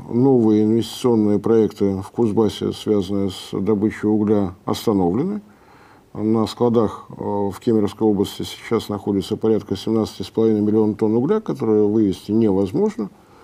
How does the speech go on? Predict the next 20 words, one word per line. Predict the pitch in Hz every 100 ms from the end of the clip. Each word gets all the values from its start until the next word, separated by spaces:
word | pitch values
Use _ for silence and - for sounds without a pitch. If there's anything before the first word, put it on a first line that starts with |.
| - - - _ -
Э, | 69 80 80 60 57 67 - - 80 - - - - 90
российская | 107 101 123 - 107
железная | 95 110 107 104
дорога | 123 175 143
считает, | - 123 135
что | - 104
угольная | 110 101 98 92
промышленность | - 104 104 - 95 -
Кузбасса | 107 101 180 -
должна | 92 90 - 73 92 90
работать | 95 110 135 90
вот | 104 110
в |
таких | 92 - 98
условиях. | 87 - 78 - - -
Сделать | - 98 87
с | -
этим | 92 92 95
ничего | 92 - 107
нельзя. | 117 131 202